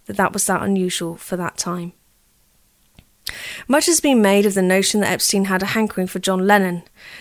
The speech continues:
The idea has been called hogwash, but others believe it illuminates how Epstein's sexuality played a role in his success.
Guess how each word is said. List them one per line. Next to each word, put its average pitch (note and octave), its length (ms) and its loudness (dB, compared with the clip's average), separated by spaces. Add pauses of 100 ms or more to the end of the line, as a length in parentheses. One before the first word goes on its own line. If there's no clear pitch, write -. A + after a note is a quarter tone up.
(120)
The G#3 100 0
idea G#3+ 400 4
has G#3 140 0
been G3 160 0
called F3+ 200 -6
hogwash, B3 640 -2 (200)
but - 120 0
others C#4 240 2
believe F#3+ 300 -2
it - 100 -6
illuminates A3 560 2
how G3 180 0
Epstein's - 440 0
sexuality G#3 560 0
played C#4+ 260 -2
a A3+ 40 -4
role F3+ 220 0
in F3+ 80 -6
his F3 120 -4
success. - 720 2